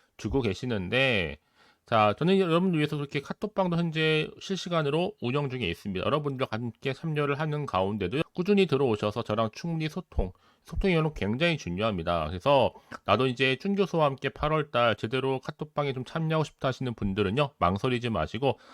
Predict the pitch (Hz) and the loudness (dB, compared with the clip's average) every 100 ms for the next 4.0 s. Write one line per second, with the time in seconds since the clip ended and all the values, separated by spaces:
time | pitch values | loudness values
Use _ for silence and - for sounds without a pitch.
0 | - - 123 113 127 117 104 160 - 135 | -20 -4 2 2 4 2 2 -2 -4 -2
1 | 127 123 - 160 160 131 110 - 110 107 | 0 -2 -4 -6 -4 -4 -4 -4 -2 0
2 | 120 - - _ 98 127 135 135 120 131 | 0 -4 -10 _ 2 2 0 -4 -4 -4
3 | 110 95 98 104 87 82 - 131 107 | -4 -4 -4 -4 -4 -4 0 2 2